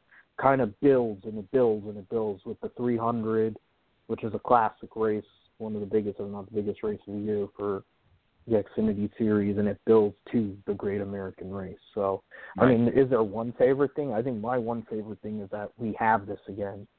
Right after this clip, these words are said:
Speaker 1: yet again, for how many years, and we get to talk about it. I, I think that's as much fun, if not more, that we get to talk about it here, and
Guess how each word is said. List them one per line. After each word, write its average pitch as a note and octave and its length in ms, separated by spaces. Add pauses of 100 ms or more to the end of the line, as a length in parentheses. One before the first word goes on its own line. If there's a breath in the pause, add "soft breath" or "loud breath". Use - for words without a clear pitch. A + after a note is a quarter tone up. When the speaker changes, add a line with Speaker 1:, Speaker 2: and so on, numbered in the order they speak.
(360)
Speaker 1:
yet A2 200
again, G2+ 440 (100)
for G2+ 240 (200)
how G#2 120
many G2+ 220
years, G#2 360
and G2+ 160 (460 soft breath)
we A2+ 140
get G#2+ 260
to G2+ 480 (100)
talk A#2 300
about G2 280
it. - 100 (100)
I, A2 320
I A#2 60
think G#2+ 180
that's A#2+ 280
as G#2 120
much G2+ 200 (140)
fun, G2 280
if F2+ 120
not G2+ 180
more, G#2 280 (100)
that G#2 100
we G#2+ 120
get - 200
to - 80
talk - 300
about - 260
it - 80
here, G#2 280
and - 160